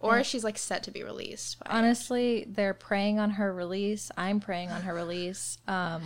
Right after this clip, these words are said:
Speaker 1: <laughs> Let her
Speaker 2: she
Speaker 1: out.
Speaker 2: has, let her out! She has tickets available for when we're gonna be in New York. So I'm making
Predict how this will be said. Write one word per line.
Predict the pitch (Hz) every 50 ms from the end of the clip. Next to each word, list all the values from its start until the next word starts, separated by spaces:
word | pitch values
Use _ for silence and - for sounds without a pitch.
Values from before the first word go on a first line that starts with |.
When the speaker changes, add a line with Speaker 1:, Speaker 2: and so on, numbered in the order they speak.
| 165 254
Speaker 1:
<laughs> | - - -
Let | 294 285 269 262
her | 269
Speaker 2:
she | 262 254
Speaker 1:
out. | 247 247 240 208 - -
Speaker 2:
has, | 247 240 240
let | 240 - 254 285
her | 330 359
out! | 349 359 370 320 294 - - - - - - - - - - - 302 285 277 254
She | 247 247 240 240 240
has | 240 247 247 240
tickets | - - - 214 208 - 208 196 190 - - - - - _ _ _ - - - - - _
available | - 226 208 185 202 190 185 185 185 185 185 185
for | - - 208 196 190
when | 185 185 180 185 196
we're | 180 180
gonna | 185 190 180 175
be | 170 - 180 175 175 180
in | 190 190
New | 185 175
York. | 170 170 165 165 - - - - - - - - - _ - - - - - - - - - - - - 226
So | - - 226 196 190
I'm | 180 - 185 185 185
making | 175 170 175 - - 185 180 185 185 180 180 -